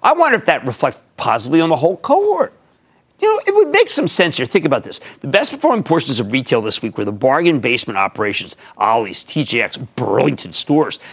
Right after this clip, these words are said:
Dollar General fits that bill. I see an upside surprise coming. Of course, you'll have to deal with the Chinese tariff issue, but if Dollar General sources its merchandise as well as Dollar Tree, the trade war won't be as disruptive as you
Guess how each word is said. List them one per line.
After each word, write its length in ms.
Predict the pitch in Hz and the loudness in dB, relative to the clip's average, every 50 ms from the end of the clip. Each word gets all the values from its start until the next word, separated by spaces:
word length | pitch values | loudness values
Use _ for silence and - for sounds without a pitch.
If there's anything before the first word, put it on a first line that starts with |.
| - - _ | -20 -6 _
Dollar 260 | - - - 339 415 | 0 2 4 4 2
General 340 | 311 180 - 107 95 107 127 | 2 0 -2 -4 -4 -6 -6
fits 340 | 113 - - 139 135 - - | -8 -4 -4 -4 -4 -4 -8
that 260 | - - - 143 - - _ | -14 -10 -8 -8 -8 -8 _
bill. 300 | - 131 110 78 - - - - - - - - | -4 -4 -4 -4 -8 -14 -20 -20 -20 -12 -4 0
I 280 | 160 175 - 392 392 | 2 2 4 4 2
see 560 | - - - - - - 196 196 208 196 - - | 2 0 -4 -8 -6 -2 -2 0 0 0 0 0
an 160 | 131 117 - | -2 0 0
upside 540 | 120 143 - - - - 160 139 143 139 - | 0 0 0 0 -2 0 0 0 0 -2 -2
surprise 580 | - 151 - - - 117 104 92 85 80 - - | -4 -4 -4 -4 -2 0 0 0 0 -2 -4 -8
coming. 340 | - 104 87 71 67 - - - - - | -8 -10 -10 -10 -12 -18 -20 -20 -14 -14
Of 100 | - - | -12 -2
course, 220 | - 262 254 - - | 2 2 4 4 4
you'll 80 | 196 | 2
have 80 | 175 - | 2 2
to 80 | 160 139 | 0 0
deal 180 | 143 165 160 | 2 2 2
with 120 | 135 127 - | 2 -2 -4
the 40 | |
Chinese 340 | - - 160 127 117 107 - | -4 -2 -2 -2 -2 -4 -8
tariff 340 | - - 120 107 107 104 - | -4 -2 0 0 0 -2 -4
issue, 200 | 95 - - 87 | -10 -12 -12 -12
but 140 | 78 92 92 | -12 -12 -12
if 100 | 95 - | -4 0
Dollar 240 | 139 123 165 240 254 | 2 2 2 2 2
General 260 | 208 175 147 135 - | 0 0 0 -2 -4
sources 380 | - - 147 123 - 151 139 | -2 -2 -2 -2 -2 -4 -6
its 140 | 127 110 - | -6 -6 -6
merchandise 500 | 117 107 95 - 101 - 90 90 - - - - - - - _ - | -6 -6 -8 -6 -4 -2 -2 -2 -4 -8 -14 -20 -20 -20 -8 _ -2
as 160 | 127 110 104 | -2 -2 0
well 240 | 110 127 131 135 - | 2 2 2 2 0
as 100 | - - | -2 -4
Dollar 360 | - - 95 95 107 120 110 | -2 0 2 2 2 2 0
Tree, 560 | - - - - - 160 165 175 254 247 - - - - _ _ | 0 -2 -2 2 4 4 4 4 2 0 -2 -4 -14 -20 _ _
the 100 | - 151 | -12 -10
trade 320 | - - 196 220 262 262 196 | -4 0 0 2 2 2 2
war 140 | 170 165 | 2 0
won't 300 | 147 123 143 160 160 160 | 2 2 2 2 0 0
be 100 | 175 165 | 0 0
as 100 | 151 135 | 0 0
disruptive 840 | - - 123 - - - - - - 233 269 - - - - 101 101 - | -2 -4 -8 -8 -8 -8 -4 -2 0 0 0 -2 -4 -8 -10 -8 -6 -6
as 240 | - 127 117 - | -6 -6 -6 -4
you 160 | 175 226 196 | -2 -2 -2